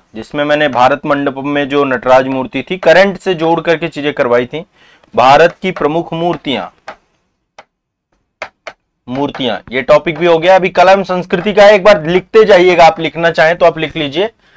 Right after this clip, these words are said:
और ये topic तैयार करने सारे बैच में हैं आपके, ठीक है, ये live classes आपकी हुई हैं। इसके बाद आपकी प्रमुख गुफाएं, गुफाएं जितनी भी हैं, जैसे कि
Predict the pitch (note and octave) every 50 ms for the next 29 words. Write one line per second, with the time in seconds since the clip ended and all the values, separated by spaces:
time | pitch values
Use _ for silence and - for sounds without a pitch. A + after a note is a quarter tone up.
0 | - _ _ - - C3+ D3+ D3+ E3 G#3 G#3 G#3 G#3 G3 G3 A3 F#3+ - - G3
1 | F#3 F3+ F3+ F3+ F#3+ F#3 F3+ G3 F#3 G3 G#3+ A3+ G#3+ - G3 F3 F3+ G3 F#3 D#3
2 | D3 D#3+ E3+ F3 E3 - F3+ F3 E3+ D3+ C3 A#2 G#2+ - - - B2 A#2 - -
3 | F3 D#3+ A3+ G#3 C#3 - _ _ _ - - - - _ - C#3+ D#3+ F3 F3+ E3+
4 | F3+ F3+ - - G3 F#3+ F#3 - G3+ F#3 F#3+ F#3 F3+ - - G3 F#3+ F#3+ F#3 F#3
5 | F#3+ G3+ - - _ _ _ _ _ _ _ _ - E3 D3+ - - G#3+ G#3 F#3+
6 | G3 G3+ G#3 G#3 F#3 G3 F#3 F#3 F#3 - - G3+ G#3 G#3+ A3 A3+ - _ _ _
7 | _ - E3+ E3+ F#3+ G#3 G3 E3+ D3 E3 E3+ - - F#3+ F3 F#3+ G#3 G3 D#3+ A#2
8 | G#2+ C3 C#3 - - D#3 D#3+ F3 F#3 D#3+ E3 D#3+ - E3+ E3 D#3+ D3+ D#3+ E3 D#3+
9 | D3+ D#3 D#3 D#3 D3 C#3 C#3 C3+ - - D#3 - - D3+ D3+ D#3 D#3 D#3